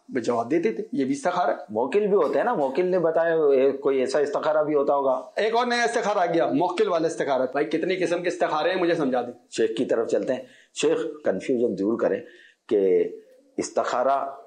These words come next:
Speaker 2: خود کرنا چاہیے یا استخارہ کروانا چاہیے، اور یہ مختلف اقسام جو بیان ہوئی کہ استخارہ تسبیح سے، استخارہ، اے، قرآن سے، استخارہ نماز سے، استخارہ علم العادات سے، استخارہ موکل سے،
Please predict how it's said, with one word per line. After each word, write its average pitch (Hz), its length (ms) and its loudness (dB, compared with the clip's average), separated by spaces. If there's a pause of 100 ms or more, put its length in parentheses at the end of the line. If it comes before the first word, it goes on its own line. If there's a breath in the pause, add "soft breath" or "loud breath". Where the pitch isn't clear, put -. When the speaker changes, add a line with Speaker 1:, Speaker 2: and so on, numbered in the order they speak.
(640)
Speaker 2:
خود 147 260 0
کرنا 139 320 0
چاہیے 135 440 2 (180)
یا 110 140 2
استخارہ 131 460 0
کروانا 110 440 0
چاہیے، 78 340 0
اور - 500 -4
یہ 151 120 2
مختلف 151 480 0
اقسام 143 420 -2
جو 123 120 2
بیان 104 340 2
ہوئی 107 260 0 (260 loud breath)
کہ 110 180 4
استخارہ 113 640 0
تسبیح 110 380 0
سے، 110 240 2
استخارہ، 107 680 0 (360 loud breath)
اے، 95 400 2
قرآن 107 340 0
سے، 110 140 2
استخارہ 110 520 0
نماز 104 480 0
سے، 104 120 2
استخارہ 107 420 0
علم 107 300 2
العادات 107 540 0
سے، 104 240 4
استخارہ 113 580 0
موکل 107 480 0
سے، 92 220 -2